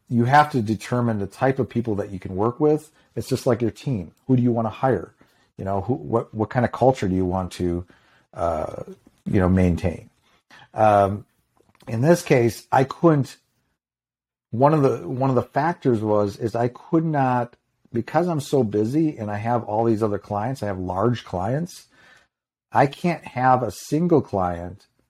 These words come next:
take my mental bandwidth from me. And, and, you know, like,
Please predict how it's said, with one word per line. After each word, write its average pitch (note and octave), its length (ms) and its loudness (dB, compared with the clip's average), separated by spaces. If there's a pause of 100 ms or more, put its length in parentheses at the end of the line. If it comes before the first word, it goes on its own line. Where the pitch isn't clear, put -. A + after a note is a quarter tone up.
(580)
take C3 220 0
my A#2 140 2
mental A2+ 360 0
bandwidth G#2+ 480 2
from - 280 -10
me. G2+ 160 -14
And, G2 180 -14
and, F#2 320 -12
you G#2 120 -4
know, F#2+ 140 0
like, F#2+ 340 0